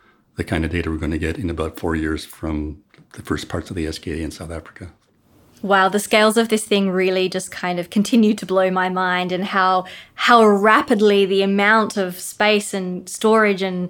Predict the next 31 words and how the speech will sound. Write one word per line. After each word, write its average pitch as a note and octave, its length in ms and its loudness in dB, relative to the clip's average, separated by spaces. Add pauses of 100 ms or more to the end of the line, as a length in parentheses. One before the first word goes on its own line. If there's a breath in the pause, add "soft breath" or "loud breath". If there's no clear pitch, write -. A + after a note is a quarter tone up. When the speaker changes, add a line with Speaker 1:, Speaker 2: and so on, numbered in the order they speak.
(240 loud breath)
Speaker 2:
processing G3+ 880 -2 (220)
we G3+ 240 0
need G#3+ 480 4
just - 240 -6 (120)
is F#3 300 -6 (220)
increasing A3 640 0
dramatically G3 1160 -2 (160 loud breath)
almost C4 300 4
every F3+ 180 -2
year. G3 520 2 (300 loud breath)
And G3 300 -2
even A3 220 2
the G3 100 4
bigger F#3+ 220 0
step F#3+ 300 -6
up E3+ 160 -2
that F3+ 120 -2
we're F#3 60 -6
gonna F#3 220 -6
need F3+ 200 -6
for F3+ 100 -12
the F3+ 140 -6
S F#3 200 -6
K G3 260 0
A. - 20 0
This G3+ 120 -2
is C4 100 0
all C#4 120 6
really G#3 200 4
exciting. F#3+ 500 -2 (280 loud breath)
So A3 560 4